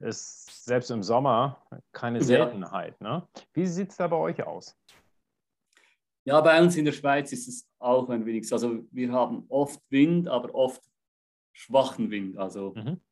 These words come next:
Speaker 2: da sind wir vielleicht mit Vier Beaufort, also vielleicht dreißig K M H maximal,
Speaker 1: Mhm.
Speaker 2: äh, unterwegs. Also der Wind war ist maximal dreißig K M H. Und ja, das ist schwierig, dann eben dann schnell Fortschritte zu machen, um ins Gleiten zu kommen.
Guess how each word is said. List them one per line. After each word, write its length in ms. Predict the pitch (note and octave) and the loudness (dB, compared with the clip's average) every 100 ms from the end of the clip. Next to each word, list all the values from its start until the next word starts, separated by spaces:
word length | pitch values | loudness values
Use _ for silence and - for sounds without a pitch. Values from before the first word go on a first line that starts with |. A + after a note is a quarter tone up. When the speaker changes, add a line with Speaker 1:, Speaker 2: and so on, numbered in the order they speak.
| _ | _
Speaker 2:
da 120 | - | -10
sind 380 | G#2+ A#2+ A2+ - | -4 -2 -2 -4
wir 120 | B2 A#2+ | -6 -4
vielleicht 300 | B2 A2+ - | -2 -2 -2
mit 160 | B2 - - | -8 -10 -4
Vier 260 | C3+ C3+ | -4 -4
Beaufort, 540 | C3 C3+ C3 B2+ B2+ A2+ | -4 -6 -4 -4 -4 -4
also 360 | A2 A2+ A2 - | -8 -8 -10 -18
vielleicht 380 | - G#2+ A2 - | -10 -6 -6 -8
dreißig 440 | A#2 A#2 A#2+ A2+ - | -6 -6 -6 -10 -2
K 220 | B2 B2+ | 2 4
M 120 | C3+ | 4
H 340 | C3 C3 B2+ - _ _ - | 4 2 0 -8 _ _ -4
maximal, 800 | A#2+ B2 - A2 G#2 G2+ F#2 - _ _ _ | -2 -2 -2 0 0 0 -4 -10 _ _ _
Speaker 1:
Mhm. 280 | G#2 G#2 E3+ - _ _ | -16 -8 -8 -10 _ _
Speaker 2:
äh, 100 | G#2+ | -6
unterwegs. 580 | A2 A2 A2 G#2 A2 A2 | -4 -4 -4 -2 -2 -2
Also 120 | G#2 | -4
der 140 | G2+ G#2 | -2 0
Wind 220 | A#2+ B2 | 4 4
war 140 | A#2 A2 | 6 2
ist 160 | A2 | 0
maximal 420 | A#2 A2 - A2 | -4 -4 -4 -4
dreißig 400 | G#2+ A2 G#2+ - | -4 -6 -6 -12
K 200 | _ A2 | _ -6
M 100 | A#2 | -4
H. 260 | A#2 A#2 B2 _ _ _ - | -6 -8 -12 _ _ _ -6
Und 600 | A2+ G#2+ G#2+ G#2+ - - _ - | -2 0 0 -2 -6 -20 _ 0
ja, 160 | B2 | 4
das 160 | C3 B2+ | 6 4
ist 220 | B2 - | -2 -4
schwierig, 420 | - C#3 D3 C3+ | 0 4 4 2
dann 200 | - C3 | 0 -2
eben 360 | B2+ C3 B2 B2 | -2 -4 -4 -6
dann 240 | B2+ A2+ A2 | -6 -4 -6
schnell 300 | - A#2 A#2 | -4 -2 0
Fortschritte 560 | A#2+ B2 B2 B2 B2 | 2 2 2 -8 -10
zu 160 | B2 A#2+ | -14 -14
machen, 340 | A#2+ - B2 | -12 -12 -12
um 160 | - A2 | -8 -6
ins 200 | A2 - | -6 -8
Gleiten 500 | A2+ A2 C3 - - | 0 2 2 -4 -12
zu 140 | B2 | -14
kommen. 300 | - F#2+ - | -10 -10 -10